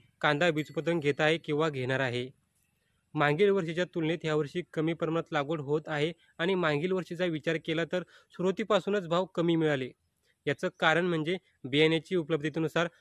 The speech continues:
त्या प्रमाणात मागणी कमी झाली व त्यामुळे भाव कमी झाले. बऱ्याच प्रायव्हेट कंपन्या आणि शेतकऱ्याकडे मागील वर्षीचे बियाणे तयार आहे, ते कोल्ड स्टोरेजला ठेवू शकतात.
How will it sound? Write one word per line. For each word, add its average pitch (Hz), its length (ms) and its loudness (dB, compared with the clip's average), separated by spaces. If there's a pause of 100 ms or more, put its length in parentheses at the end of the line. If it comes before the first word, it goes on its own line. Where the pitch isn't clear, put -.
(160)
त्या 175 100 6
प्रमाणात 190 380 2
मागणी 175 280 2
कमी 185 280 2
झाली 175 280 2 (240)
व 208 100 2
त्यामुळे 196 420 2
भाव 170 200 2
कमी 190 320 2
झाले. 139 240 0 (560)
बऱ्याच 143 420 0
प्रायव्हेट 151 320 2
कंपन्या 151 440 -2
आणि 151 160 0
शेतकऱ्याकडे 143 520 -2 (300)
मागील 151 380 2
वर्षीचे 185 400 -2
बियाणे 160 380 0 (360)
तयार 165 220 6
आहे, 175 260 2
ते - 400 -2
कोल्ड 202 340 2
स्टोरेजला 175 460 0
ठेवू 175 340 0
शकतात. 139 360 -4